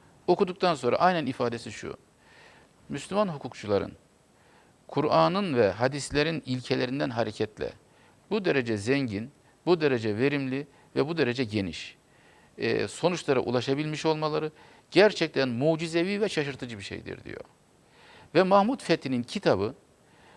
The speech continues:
hakkın kötüye kullanılması söz konusu olduğunda ana referanstır.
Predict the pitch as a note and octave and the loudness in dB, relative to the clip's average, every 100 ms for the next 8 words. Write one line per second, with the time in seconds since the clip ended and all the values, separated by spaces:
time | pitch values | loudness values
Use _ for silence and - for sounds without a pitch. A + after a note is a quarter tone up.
0 | - - D3+ - A#3 A#3 D#3+ F#3+ F#3+ F3 | -10 4 4 4 -2 -2 -2 0 -2 0
1 | D3 D3 C#3+ D3+ F3+ G3+ C3+ B2 A#2+ A#2 | -2 -2 -2 -4 -4 -4 -2 -2 -2 -2
2 | - - F3+ E3 F3+ F3 G#3 B3 - - | 0 4 4 4 -2 2 2 2 -2 2
3 | C#3 C#3 A2+ A2 F#2+ E2 - - - - | 2 2 0 -4 -6 -8 -16 -20 -20 -20